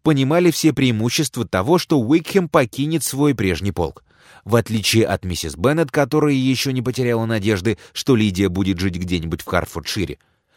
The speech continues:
Поэтому предполагаемое переселение дочери на север, как раз в то время, когда её постоянное присутствие могло доставить матери наибольшее удовольствие,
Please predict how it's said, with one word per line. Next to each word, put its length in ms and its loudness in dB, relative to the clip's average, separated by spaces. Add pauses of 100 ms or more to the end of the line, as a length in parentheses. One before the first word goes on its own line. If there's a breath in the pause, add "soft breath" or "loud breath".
(240 soft breath)
Поэтому 500 4
предполагаемое 880 2
переселение 640 -4
дочери 360 -4
на 160 -10
север, 340 4 (220 loud breath)
как 180 2
раз 160 4
в 80 -12
то 140 6
время, 320 2
когда 260 0
её 180 4
постоянное 680 0
присутствие 640 -6
могло 320 -2
доставить 460 -2
матери 360 -4
наибольшее 640 -4
удовольствие, 640 -2